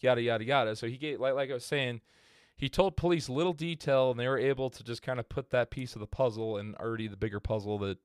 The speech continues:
wasn't already solved. <clears throat> Keyes did not admit to any murders during his three years in the United States Army, but did admit to,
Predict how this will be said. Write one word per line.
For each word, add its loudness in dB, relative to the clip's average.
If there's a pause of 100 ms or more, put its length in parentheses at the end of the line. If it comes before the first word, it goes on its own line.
(120)
wasn't 0
already -4
solved. -8 (1800)
<clears throat> 2
Keyes -4
did -2
not 6
admit 2
to -2
any 0
murders 2
during 2
his 0
three -4
years 0
in -2
the -2
United 0
States -2
Army, 4 (1160)
but 6
did 6
admit 0
to, 0